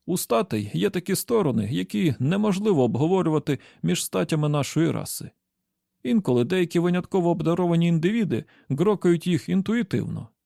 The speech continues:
через прірву, що нас розділяє. Проте слова марні, тож я не намагатимусь. Лише запам'ятай,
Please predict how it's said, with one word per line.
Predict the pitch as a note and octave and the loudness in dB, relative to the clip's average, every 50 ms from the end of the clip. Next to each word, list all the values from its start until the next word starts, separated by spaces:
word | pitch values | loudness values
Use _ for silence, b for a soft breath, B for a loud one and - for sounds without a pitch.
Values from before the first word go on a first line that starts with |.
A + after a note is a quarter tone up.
| _ _ _ | _ _ _
через | - G#3+ G3+ G3+ G3 - - | -4 -2 0 0 0 -2 -4
прірву, | - - - C4+ G#3+ C#3+ A#2 G#2+ G#2+ G#2 | -6 -4 -2 0 2 2 0 0 -2 -4
що | - - C3 | -4 -4 -4
нас | C#3 C3 - - | -4 -4 -4 -2
розділяє. | C3+ C#3+ C3 A2 A#2 D#3+ E3 C3 G#2+ F#2+ F#2 F2+ - _ _ _ _ _ _ _ _ _ _ _ _ _ _ _ _ _ | -2 -2 0 2 2 0 2 0 -2 -4 -8 -12 -16 _ _ _ _ _ _ _ _ _ _ _ _ _ _ _ _ _
Проте | - E3 F3 E3+ F#3+ F#3+ F#3 F3 | -4 -4 -2 -2 -2 -2 -2 -2
слова | - - F3+ F#3+ G3 G#3+ G#3 G3 F3 G2 G#2+ | -2 -2 -2 -2 0 0 0 0 0 0 0
марні, | C3 F3+ G#3 E3+ B2 - - - E3 C#3+ - _ _ - | 0 2 2 0 -2 -4 -6 -10 -10 -10 -14 _ _ -6
тож | - F#3+ - - | -6 -4 -4 -2
я | G#3 G3 | -2 -2
не | F#3 | 0
намагатимусь. | F3 F3 F3+ G#3 F#3+ C3+ A2 - - - - - - - - - - _ _ _ _ _ _ _ _ _ _ _ | 0 0 0 0 0 0 -2 -4 -6 -8 -10 -10 -10 -12 -14 -16 -18 _ _ _ _ _ _ _ _ _ _ _
Лише | G3 - G#3 - A3+ | -2 -2 0 0 0
запам'ятай, | F3+ F3 G3 G3 G3+ G3 G3+ A3 G3+ - - A#2 A2 - - | 0 -2 -2 0 0 2 2 2 0 0 -4 -6 -8 -8 -12